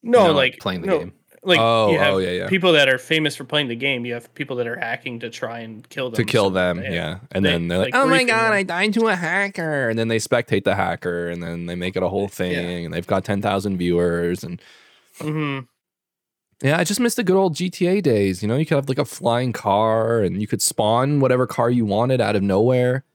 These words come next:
Speaker 3: That was
Speaker 1: Yeah.
Speaker 3: awesome.
Speaker 1: That was a
Speaker 2: A
Speaker 1: good time.
Speaker 2: tank.
Speaker 3: A tank, <laughs> always a
Speaker 1: Yeah.
Speaker 3: tank, or the fighter,
Speaker 2: Yeah.
Speaker 3: the, the fighter jet.
Speaker 1: Invincibility.
Speaker 3: Yeah, invincibility.
Speaker 2: Ooh, no, I
Speaker 3: Super
Speaker 2: didn't like that one.
Speaker 3: punch.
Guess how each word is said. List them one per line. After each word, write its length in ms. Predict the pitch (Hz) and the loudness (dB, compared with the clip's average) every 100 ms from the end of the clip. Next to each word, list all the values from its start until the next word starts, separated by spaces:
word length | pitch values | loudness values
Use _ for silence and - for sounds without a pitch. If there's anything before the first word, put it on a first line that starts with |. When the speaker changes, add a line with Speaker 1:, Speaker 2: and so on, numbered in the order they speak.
| _ _ | _ _
Speaker 3:
That 80 | 131 | -2
was 120 | 135 | 0
Speaker 1:
Yeah. 140 | 131 | 0
Speaker 3:
awesome. 680 | 143 190 220 - 95 82 82 _ _ _ _ _ | 2 2 2 0 0 -2 -6 _ _ _ _ _
Speaker 1:
That 60 | 127 | -10
was 80 | 127 | -8
a 40 | |
Speaker 2:
A 40 | 127 | -8
Speaker 1:
good 40 | |
time. 100 | 117 | -10
Speaker 2:
tank. 280 | 104 117 - _ _ _ - | -10 -12 -18 _ _ _ -4
Speaker 3:
A 100 | 110 | -4
tank, 680 | - 151 175 107 180 104 | -2 0 2 2 0 -2
<laughs> 40 | - | 0
always 360 | 139 175 165 | 2 4 4
a 60 | 143 | 2
Speaker 1:
Yeah. 80 | 131 | -2
Speaker 3:
tank, 260 | 110 113 - | -4 -4 0
or 200 | 139 143 | 2 4
the 120 | 143 | 2
fighter, 420 | - 117 117 101 | 2 2 4 4
Speaker 2:
Yeah. 120 | 104 | 0
Speaker 3:
the, 300 | - 101 98 | 0 0 0
the 320 | - 90 90 135 | -2 -2 -2 0
fighter 300 | 110 104 95 | 0 2 0
jet. 280 | 92 90 87 | 2 2 0
Speaker 1:
Invincibility. 180 | 135 - _ _ _ | -6 -12 _ _ _
Speaker 3:
Yeah, 180 | 101 107 | 0 2
invincibility. 1200 | 151 151 151 143 107 139 165 185 185 185 185 180 - _ _ _ - | 4 4 2 2 4 4 4 4 4 4 2 0 -4 _ _ _ -12
Speaker 2:
Ooh, 40 | |
no, 80 | - | -12
I 220 | - - | -14 -16
Speaker 3:
Super 300 | - - 139 - | -4 2 4 6
Speaker 2:
didn't 140 | - | 4
like 100 | 190 | 4
that 40 | 196 | 4
one. 80 | 214 | 4
Speaker 3:
punch. 380 | 214 170 - | 2 -2 -6